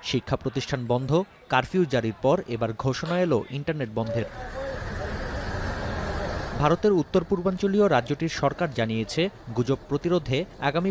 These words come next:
পনেরো সেপ্টেম্বর পর্যন্ত রাজ্য জুড়ে বন্ধ থাকবে ইন্টারনেট সেবা। পাঁচ দিনের এই নিষেধাজ্ঞার আওতায় রয়েছে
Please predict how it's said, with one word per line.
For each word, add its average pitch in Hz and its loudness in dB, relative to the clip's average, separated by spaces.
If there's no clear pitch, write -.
পনেরো 160 2
সেপ্টেম্বর 185 0
পর্যন্ত 185 0
রাজ্য 127 2
জুড়ে 175 2
বন্ধ 127 0
থাকবে 151 -2
ইন্টারনেট 139 -4
সেবা। 110 -2
পাঁচ 117 4
দিনের 147 -2
এই 123 -2
নিষেধাজ্ঞার 143 -2
আওতায় 131 2
রয়েছে 107 0